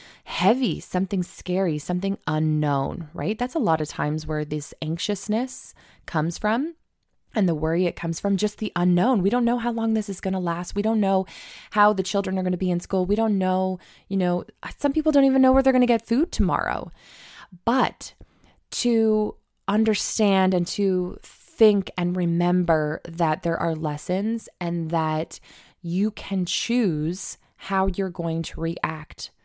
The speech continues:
to anything, including what's happening in your life, right? So I'm coming on here today and letting you all know that it's not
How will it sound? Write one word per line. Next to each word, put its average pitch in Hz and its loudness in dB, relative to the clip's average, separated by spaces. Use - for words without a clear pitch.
to 196 2
anything, 220 0
including 175 2
what's 170 -2
happening 160 -2
in 151 -2
your 147 -4
life, - -6
right? 233 -2
So 208 2
I'm 247 6
coming 240 2
on 190 4
here 180 0
today 160 2
and 175 2
letting 202 6
you 180 4
all 165 6
know 156 4
that 151 0
it's 247 2
not 165 2